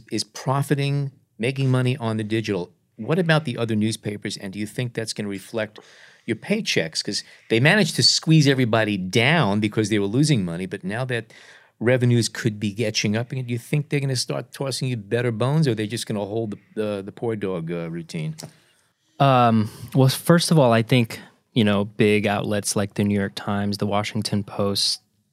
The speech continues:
Speaker 2: they, they are large enough to be able to absorb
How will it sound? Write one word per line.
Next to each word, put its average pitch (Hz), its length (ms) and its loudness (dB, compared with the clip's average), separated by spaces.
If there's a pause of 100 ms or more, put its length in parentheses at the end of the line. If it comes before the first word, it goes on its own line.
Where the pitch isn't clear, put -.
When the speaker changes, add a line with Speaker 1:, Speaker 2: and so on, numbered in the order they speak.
(500)
Speaker 2:
they, 123 580 4 (680)
they 123 160 4
are 120 140 6
large 107 280 4
enough 104 240 2
to - 160 2
be 101 200 2
able 101 160 0
to - 200 0
absorb 101 560 2